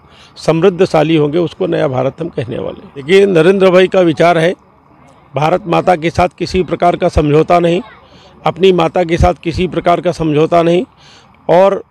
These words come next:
नदी माता के साथ किसी प्रकार का समझौता नहीं, और जो हमको जीवन देने वाली गौ माता है, उस पर किसी प्रकार का समझौता नहीं। अर्थात मातृ देवो भव और राष्ट्र देवो भव के मंत्र के द्वारा हम चलते हैं।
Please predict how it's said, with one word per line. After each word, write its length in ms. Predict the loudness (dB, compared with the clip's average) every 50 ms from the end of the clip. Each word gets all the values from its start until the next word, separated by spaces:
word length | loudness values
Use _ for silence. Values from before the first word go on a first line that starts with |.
| _ _ _ -10
नदी 300 | -6 -4 -4 -2 0 -2
माता 300 | 0 0 0 0 0 -2
के 160 | -2 -2 -2 0
साथ 160 | 0 0 -2
किसी 320 | -2 -6 -8 -4 -4 -4
प्रकार 340 | -2 -4 -2 -2 0 -2 0
का 120 | -2 -4
समझौता 540 | -2 -2 -2 -2 0 0 0 2 2 2 2
नहीं, 260 | 2 0 0 -2 -2 -4 _ _ -20 -20 -20 _ -2
और 140 | 0 0 0
जो 180 | 2 2 2 2
हमको 240 | 2 2 0 0 -2
जीवन 340 | 0 -2 0 0 0 0
देने 240 | 0 0 2 2 2
वाली 260 | 2 2 2 2 0
गौ 200 | 2 2 2 2
माता 280 | 2 0 -2 0 0 0
है, 80 | 0 0
उस 120 | -2 -2
पर 100 | -4 -8
किसी 280 | -6 -6 -4 -4 -4 -4
प्रकार 300 | -4 -2 -2 -2 -2 0
का 100 | -2 -2
समझौता 520 | -2 -2 -6 -4 -2 -2 0 0 0 0
नहीं। 160 | 2 0 0
अर्थात 540 | 0 -2 0 0 0 0 0 0 -2 -4 -4 -4 -12 -20 -20 -20 -20 -20 _ -8
मातृ 480 | -4 0 2 0 0 0 -2 -4 -4 0
देवो 320 | 4 4 6 6 4 4
भव 120 | 4 2 2
और 160 | 2 2 2
राष्ट्र 380 | 2 0 0 -2 -2 -6 -6
देवो 300 | -2 -2 0 0 0 0
भव 120 | 0 0 0
के 140 | 0 -2 -2
मंत्र 300 | -2 -2 -4 -4 -6 -4
के 140 | -2 -2
द्वारा 300 | 0 2 2 4 4 2
हम 160 | 0 0 -4 -6
चलते 340 | -6 -6 -6 -4 -4 -4
हैं। 120 | -2 -4